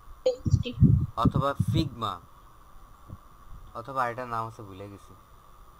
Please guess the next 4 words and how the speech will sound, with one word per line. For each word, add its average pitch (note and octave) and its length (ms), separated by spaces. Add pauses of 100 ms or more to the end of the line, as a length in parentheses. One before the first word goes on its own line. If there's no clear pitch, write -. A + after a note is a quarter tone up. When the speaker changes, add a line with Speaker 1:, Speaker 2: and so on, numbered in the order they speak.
(920)
Speaker 2:
তো A#2+ 200 (480)
সফটওয়্যারে C#3+ 420
আসতেছি B2 400
পরে। F#2 160